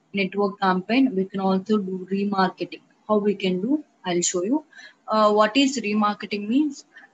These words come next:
Uh, let's think that you people might have gone to Amazon. You might have searched for some product and then you place that product in the cart, but you haven't made a payment,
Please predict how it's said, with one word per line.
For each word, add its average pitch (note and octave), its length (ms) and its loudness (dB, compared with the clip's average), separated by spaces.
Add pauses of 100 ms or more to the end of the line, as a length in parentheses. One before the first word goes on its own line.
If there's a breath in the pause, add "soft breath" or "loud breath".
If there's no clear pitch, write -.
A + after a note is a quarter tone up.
(140)
Uh, G#3 240 4
let's A#3+ 280 2
think A#3 200 0
that A3+ 220 2
you A3+ 80 0
people A3 340 -2
might G#3 220 2
have G3 260 -4
gone G3 300 0
to G3+ 80 0
Amazon. F#3+ 500 -2 (480)
You G#3 140 -6
might G3+ 200 0
have G3+ 200 0
searched G3 320 -2
for G3+ 160 -6
some F#3+ 240 -6
product F#3+ 500 -2 (480)
and G#3+ 260 2
then G#3+ 220 4
you A3+ 120 2
place G3+ 340 0
that G#3+ 180 0
product G3 400 -2
in G3+ 120 -10
the F#3+ 80 -6
cart, G3+ 400 -2 (280)
but G#3 180 -4
you A3 200 0
haven't G3+ 400 0
made F#3+ 220 -2
a F#3+ 40 -2
payment, E3+ 460 -4